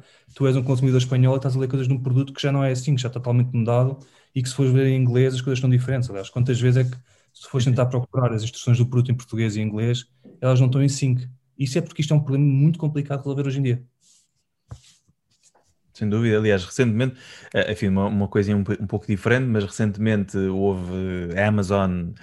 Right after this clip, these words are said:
Speaker 2: eh, tornou o seu site português na perspectiva que o traduziu, eh, o site que Amazon Espanha,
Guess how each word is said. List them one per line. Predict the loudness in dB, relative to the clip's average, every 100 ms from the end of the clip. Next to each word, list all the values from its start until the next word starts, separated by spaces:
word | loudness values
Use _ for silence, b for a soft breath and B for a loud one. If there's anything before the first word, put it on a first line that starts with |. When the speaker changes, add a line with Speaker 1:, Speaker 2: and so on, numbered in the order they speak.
| B B -16
Speaker 2:
eh, | -16 -14 -8
tornou | -4 2 2 2
o |
seu | 0 -4
site | -2 0 2 0 -6 -8
português | -8 -6 -2 0 0
na |
perspectiva | -2 -4 -2 -4
que | -4 -4
o |
traduziu, | -2 -2 -2 -2 -2 -2 B B B -12
eh, |
o | -10 -10
site | -4 -2 -2 -2 -6 -6 -8 -10
que | -10 -8 -4
Amazon | -4 -2 -2
Espanha, | -4 -2 0 0 -6